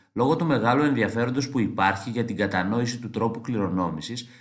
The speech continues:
διάφορων χαρακτήρων από τους γονείς τους απογόνους, καθώς και του τρόπου κληρονόμησης διάφορων ασθενειών. Η μελέτη του τρόπου κληρονόμησης των διάφορων χαρακτήρων γίνεται στα άτομα μεγάλων οικογενειών.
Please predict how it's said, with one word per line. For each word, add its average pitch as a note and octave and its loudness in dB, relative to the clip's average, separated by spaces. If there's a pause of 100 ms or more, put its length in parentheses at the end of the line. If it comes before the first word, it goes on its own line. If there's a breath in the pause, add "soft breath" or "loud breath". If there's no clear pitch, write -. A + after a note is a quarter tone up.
(140 loud breath)
διάφορων B2 2
χαρακτήρων G#2 0
από G#2+ -2
τους G2 -2
γονείς F#2+ 0
τους - -2
απογόνους, E2+ -4 (320 loud breath)
καθώς D#3+ -2
και G3 -2
του F3 -4
τρόπου C3 0
κληρονόμησης A2+ 0
διάφορων G#2 0
ασθενειών. A#2 -4 (840)
Η - -2
μελέτη G#2 4
του C#3+ -2
τρόπου A#2 2
κληρονόμησης A#2 2
των F2+ -2
διάφορων G#2 0
χαρακτήρων F#2 -2 (360 loud breath)
γίνεται D#3+ 2
στα D3 2
άτομα B2 0
μεγάλων A2 2
οικογενειών. A2+ 0